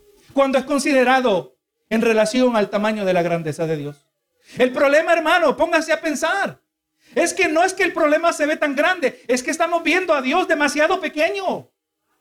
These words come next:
El problema es que tenemos una teología pobre, que desconocemos muy poco acerca de la grandeza de Dios y lo que la palabra revela. Porque si Dios en su corazón,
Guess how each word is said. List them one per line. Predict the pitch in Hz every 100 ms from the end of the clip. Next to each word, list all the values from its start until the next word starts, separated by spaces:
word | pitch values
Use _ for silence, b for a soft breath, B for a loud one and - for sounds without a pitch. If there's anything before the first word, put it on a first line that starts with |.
| _ _ _ _ B B
El | 277
problema | 302 302 349 381 330 381
es | 370
que | 311
tenemos | - - 311 330 370
una | 370 349 349
teología | 311 294 294 370 349
pobre, | 339 392 370 233 156 - _ _ _ -
que | 311
desconocemos | 285 320 311 311 392 381
muy | 339 415 403
poco | 392 403 403 277 233 - -
acerca | 254 320 370 381 320
de | 285
la | 277
grandeza | 277 262 269 294 311
de | 285
Dios | 254 285 294 285
y |
lo | 262
que | 262
la | 254
palabra | 262 254 285 262
revela. | 240 240 277 - B
Porque | - 294 294 269
si | 254 262
Dios | 226 233 302 302 285
en | 254
su | 302
corazón, | 302 269 254 294 302